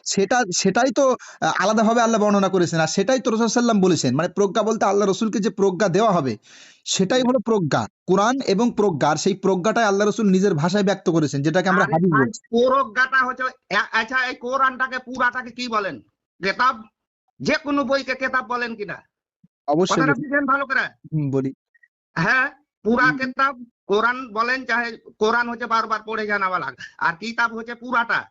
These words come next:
Speaker 2: কথাটা বুঝছেন? কোরআন পুরাটা।
Speaker 1: হুম।
Speaker 2: তো ওই কিতাবের, কিতাব আর ওর এই কথাগুলা প্রজ্ঞা, জ্ঞান, হুকুম।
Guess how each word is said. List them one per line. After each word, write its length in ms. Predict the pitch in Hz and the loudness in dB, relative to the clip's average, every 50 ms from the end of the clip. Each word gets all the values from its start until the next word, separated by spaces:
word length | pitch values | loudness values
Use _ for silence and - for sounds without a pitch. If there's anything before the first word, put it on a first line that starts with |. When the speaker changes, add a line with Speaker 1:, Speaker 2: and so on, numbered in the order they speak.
| _ _ _ | _ _ _
Speaker 2:
কথাটা 260 | 175 175 202 208 214 | -4 -2 -2 -2 -4
বুঝছেন? 360 | 214 247 214 196 214 - 240 208 | -4 -6 -8 -4 -2 -2 -2 -2
কোরআন 280 | - 214 214 208 214 214 | -2 -2 0 0 0 -2
পুরাটা। 420 | 202 202 226 220 214 - - 160 - - _ _ - - | -4 -4 -2 -2 -2 -2 -2 -6 -6 -8 _ _ -20 -18
Speaker 1:
হুম। 200 | - - 139 127 | -12 -10 -6 -4
Speaker 2:
তো 100 | 165 165 165 - - - 160 | -4 -4 -4 -6 -4 0 0
ওই 240 | 190 214 247 269 311 - | 2 2 0 -2 -4 -8
কিতাবের, 760 | - 247 254 254 240 262 254 247 220 254 269 294 311 359 381 - - - _ _ _ _ _ _ _ _ _ | -8 -8 -8 -6 -2 0 0 0 0 0 -2 -2 -2 -2 -6 -8 -12 -18 _ _ _ _ _ _ _ _ _
কিতাব 500 | - 202 226 226 233 254 254 294 339 359 330 311 - - 190 | -2 -2 -2 0 0 2 4 4 4 4 2 -2 -4 0 2
আর 180 | 208 233 247 247 - - - 170 214 | 2 2 2 -2 -6 -8 -4 0 2
ওর 260 | 226 233 247 269 294 359 - - 190 | 2 4 2 2 0 -4 -6 -6 -4
এই 140 | 214 226 226 214 - | -4 -4 -6 -8 -4
কথাগুলা 600 | - 233 240 254 247 233 269 262 240 254 262 294 | 0 0 0 2 2 0 0 0 0 -2 -2 -2
প্রজ্ঞা, 560 | 285 285 - 277 294 285 254 233 214 254 233 226 | -2 -2 -2 -2 -2 -2 -2 -4 -2 -2 -2 -2
জ্ঞান, 360 | 190 190 240 277 277 269 262 233 | -2 -2 -2 0 2 2 2 0
হুকুম। 460 | 214 175 226 330 339 - 330 311 277 | -4 -6 -6 -6 -4 -2 -2 0 0